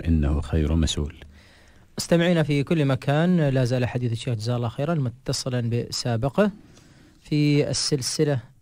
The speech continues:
Speaker 2: المباركة التي بدأها بعنوان تأملات في أسماء الله الحسنى. يمكنكم مستمعين التواصل مع البرنامج عبر الرقم ستة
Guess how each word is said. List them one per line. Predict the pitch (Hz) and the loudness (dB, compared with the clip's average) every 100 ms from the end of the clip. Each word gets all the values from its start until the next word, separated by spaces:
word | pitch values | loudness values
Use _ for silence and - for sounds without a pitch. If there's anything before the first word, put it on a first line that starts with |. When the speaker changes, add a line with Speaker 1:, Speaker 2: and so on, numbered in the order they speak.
| - 160 | -6 0
Speaker 2:
المباركة | 156 139 131 123 123 117 123 | 2 2 0 0 0 -2 -4
التي | 117 117 113 113 113 | -4 -4 -2 -2 -2
بدأها | 110 113 117 - 107 117 113 113 | -2 -2 -4 -4 -4 -2 0 -2
بعنوان | 113 104 107 110 113 113 110 - | -2 -2 -2 -2 -2 0 -2 -4
تأملات | 113 107 107 107 107 - | -6 -4 -4 -4 -6 -10
في | - 104 | -10 -8
أسماء | 107 - 107 92 | -8 -6 -4 -4
الله | 101 101 | -4 -6
الحسنى. | 98 - - 85 - _ _ - - - - _ _ 165 | -8 -12 -14 -14 -16 _ _ -20 -20 -20 -20 _ _ -2
يمكنكم | 170 156 151 | 0 2 0
مستمعين | 131 147 139 139 | -2 0 2 2
التواصل | 131 135 127 - 120 | 0 0 -2 0 0
مع | 120 | 0
البرنامج | 127 117 117 135 180 202 - | 2 0 0 2 2 0 -2
عبر | 156 127 | -2 0
الرقم | 113 127 180 196 | -2 -2 0 0
ستة | 180 156 - - | 0 -4 -6 -4